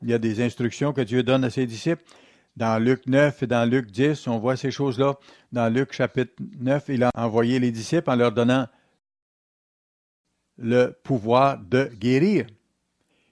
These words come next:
Il a donné ce pouvoir à ses apôtres dans l'Église primitive. Et il leur a dit, « Allez prêcher. »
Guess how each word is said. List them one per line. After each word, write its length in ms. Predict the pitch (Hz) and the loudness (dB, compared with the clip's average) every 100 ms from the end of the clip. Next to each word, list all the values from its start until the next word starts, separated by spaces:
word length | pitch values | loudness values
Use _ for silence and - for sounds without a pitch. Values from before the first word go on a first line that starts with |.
| _ _ | _ _
Il 200 | - 113 | -8 0
a 60 | 120 | 2
donné 280 | 117 123 139 | 4 2 0
ce 140 | - | -2
pouvoir 480 | 117 123 110 190 185 | -4 -4 0 2 2
à 80 | 120 | 0
ses 220 | 127 107 | -2 -2
apôtres 380 | 110 135 127 110 _ _ | 0 0 -2 -4 _ _
dans 120 | 113 | -4
l'Église 340 | 113 104 120 117 | -2 -2 -4 -2
primitive. 500 | 120 117 - 135 - _ _ - | -4 -2 -2 -4 -6 _ _ -8
Et 180 | 127 117 | -2 0
il 80 | |
leur 140 | 120 123 | 4 4
a 80 | 117 | 2
dit, « 160 | - | 0
Allez 320 | 123 120 147 143 | 0 0 0 -2
prêcher. » 640 | - 120 123 - 214 | -4 -2 -2 -2 -4